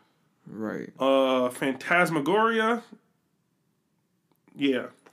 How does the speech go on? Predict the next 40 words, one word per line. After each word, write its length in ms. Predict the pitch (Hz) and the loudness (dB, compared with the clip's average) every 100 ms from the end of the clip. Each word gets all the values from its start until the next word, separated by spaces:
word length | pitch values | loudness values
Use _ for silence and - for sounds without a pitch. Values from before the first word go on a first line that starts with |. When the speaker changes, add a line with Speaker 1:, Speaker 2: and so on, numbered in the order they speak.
| - - | -20 -16
Speaker 1:
So 500 | - - 180 170 151 - _ _ _ | -4 2 6 6 2 -4 _ _ _
now 300 | 143 175 240 | 0 4 4
you 180 | 226 202 | 4 2
went. 320 | 185 165 - | 2 2 0
So 140 | - 180 | 2 6
Speaker 2:
Call 140 | 269 | 8
of 40 | 269 | 8
Speaker 1:
ins-, 40 | |
Speaker 2:
Duty 220 | 247 233 | 6 6
is 80 | 202 | 6
the 100 | 175 | 6
biggest 340 | 160 165 147 139 | 6 6 6 4
purchase 340 | 156 135 127 | 2 2 -2
there. 200 | - 117 | -2 -4
Speaker 1:
So 220 | - 196 | -2 0
instead 340 | 180 175 226 226 | 2 4 6 6
of, 180 | 196 | 4
so 140 | 170 185 | 2 0
instead 320 | 170 175 220 | 2 4 4
of 160 | 202 156 | 4 0
just 260 | 170 170 | 0 0
having, 680 | - 160 160 139 127 117 113 - - - - - _ _ _ _ _ _ - | 2 2 2 2 -2 -2 -6 -12 -20 -20 -20 -20 _ _ _ _ _ _ -18
instead 180 | - 190 | -2 0
of 80 | 175 | 2
just 140 | 151 | 0
going 160 | 151 139 | 2 2
and 80 | 127 | 0
getting 160 | 120 | 0
the 60 | 104 | 0
Legos, 640 | 123 143 107 85 - - - | 2 2 0 -4 -8 -14 -14
Speaker 2:
Yeah. 260 | 123 117 101 - - - - - _ - | -10 -10 -10 -12 -14 -20 -20 -20 _ -8
Speaker 1:
now 200 | 110 135 | -2 2
you 160 | 135 127 | 2 2
went 160 | 117 | 0
and 80 | 110 | -2
grabbed 260 | 117 113 110 | -2 -2 -4
the 60 | |
kids' 280 | 107 123 107 | -4 -4 -2
action 360 | 120 135 - 110 | 0 -2 -4 -12
figures. 440 | - 82 57 - | -10 -12 -14 -16